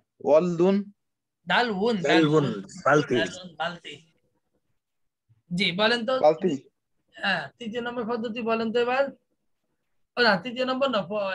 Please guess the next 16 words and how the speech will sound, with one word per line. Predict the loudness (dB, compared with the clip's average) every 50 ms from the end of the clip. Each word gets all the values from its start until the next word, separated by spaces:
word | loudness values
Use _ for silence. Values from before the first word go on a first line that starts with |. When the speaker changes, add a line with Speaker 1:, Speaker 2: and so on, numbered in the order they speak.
| -6 -8 -6
Speaker 2:
পাঁচটা | -6 -8 -6 -6 -6 -4
ফাঁকার | -4 -2 -2 -4 -4
নাম | -2 -2 -2 -2 -2
বলতে | -4 -4 -4 -4 -6 -6
বলছিলাম, | -6 -8 -12 -14 -10 -10 -8 -4 -4
বলেন। | -2 -2 -2 -6 -8 _ _ _ _ _ _ _ _ _ _ _ _ _ _ _ _ _ _ _ _ _ -20 -20 _ _ _ _ _ _ _ _ _ _ _ _ _ -20 -20 -20 -20 _ _ _ _ _ _ _ _ _ _ _ _ _ -20 -20 _ _ _ _ _ _ _ _ _ _ _ -2
Speaker 1:
মুফরাদ, | -2 -2 0 2 4 4 4 4 2 -2 _ -20 -16 -16 -16 -18 _ _ _ -4
মুনসারিফ, | -4 -2 -2 -2 0 2 2 4 4 2 -2 -6 -14 _ _ _ _ _ _ _ _ _ -14
সহি। | -2 0 0 0 2 2 2 2 2 0 -2 -4 -8 _ _ _ _ _
Speaker 2:
জি। | -12 -10 -8 -6 -6 -6 -6 -8 -12 _ _ _ _ _ -20 -20 -20 -20 -20 _ _ 0
Speaker 1:
তার-, | 0 0 0 -2 _ _
তারপর | 0 2 2 2
হচ্ছে | 2 4 4 4 4 2 -2 -2
জারে | 4 4 6 8 8 6 6
মাজরুর | 6 4 2 2 4 2 2 2
সহি। | 2 0 0 0 2 2 2 2